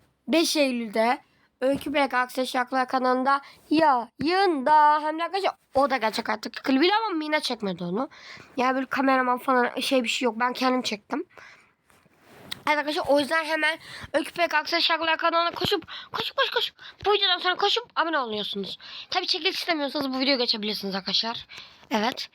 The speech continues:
Neyse merak ediyorum. İlk olarak bugün hangi petin çekilişini yapacağımı açıklıyorum arkadaşlar. Evet arkadaşlar. Bu petin çekilişini yapıyorum.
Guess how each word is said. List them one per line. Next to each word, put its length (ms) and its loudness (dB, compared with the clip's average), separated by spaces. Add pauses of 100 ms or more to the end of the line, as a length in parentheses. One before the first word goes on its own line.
(240)
Neyse 280 0
merak 320 -4
ediyorum. 220 -6 (480)
İlk 240 0
olarak 340 0 (1400)
bugün 320 2 (1300)
hangi 260 -2
petin 240 -6
çekilişini 400 -4
yapacağımı 480 0 (120)
açıklıyorum 540 -6
arkadaşlar. 480 -8 (2250)
Evet 160 -2
arkadaşlar. 360 -6 (320)
Bu 160 2
petin 300 2
çekilişini 440 0
yapıyorum. 300 -6